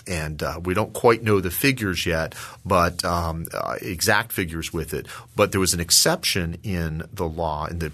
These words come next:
in the Holder policy that allowed for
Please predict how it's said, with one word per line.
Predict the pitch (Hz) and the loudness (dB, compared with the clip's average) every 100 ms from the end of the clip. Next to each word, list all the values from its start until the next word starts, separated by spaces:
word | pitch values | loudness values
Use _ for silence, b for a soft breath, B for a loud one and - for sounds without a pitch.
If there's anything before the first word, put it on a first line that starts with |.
| - | -6
in | 85 | -4
the | 73 71 | -4 -4
Holder | - 117 92 | 2 4 4
policy | 85 - 151 131 - 87 | 0 0 2 2 2 0
that | 87 | -4
allowed | 80 85 87 85 85 | -2 0 2 2 -2
for | - 92 85 80 | -2 0 0 -2